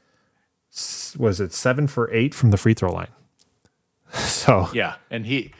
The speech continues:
Speaker 2: he actually had, he had a, he had a pretty decent game, uh, in, in the end on that one too. So he ends up ha-, he ends up doing quite well. So that's, uh,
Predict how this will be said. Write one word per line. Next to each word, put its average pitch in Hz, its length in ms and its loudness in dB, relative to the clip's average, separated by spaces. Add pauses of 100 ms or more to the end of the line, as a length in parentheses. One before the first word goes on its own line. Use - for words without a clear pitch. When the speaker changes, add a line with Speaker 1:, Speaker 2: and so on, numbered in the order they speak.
(160)
Speaker 2:
he 147 240 -2
actually 123 380 0
had, 117 200 -4
he 120 200 -8
had 107 180 0
a, 90 120 -8 (140)
he 117 80 -8
had 107 140 0
a 92 40 -6
pretty 98 260 -10
decent 90 360 -16
game, 85 340 -8
uh, 90 180 -16 (280)
in, 110 160 -10
in 110 160 -18
the 101 140 -6
end 90 160 -6
on 90 140 -14
that 95 180 -10
one - 180 -10
too. 98 240 -8
So 101 240 -10
he 117 160 -8
ends 110 220 -4
up - 160 -8
ha-, 110 240 -2 (260)
he 135 140 -2
ends 113 160 -2
up 90 120 -6
doing 92 200 -14
quite 92 340 -10
well. 87 220 -6
So 107 160 -10
that's, 110 440 -6
uh, 95 300 -6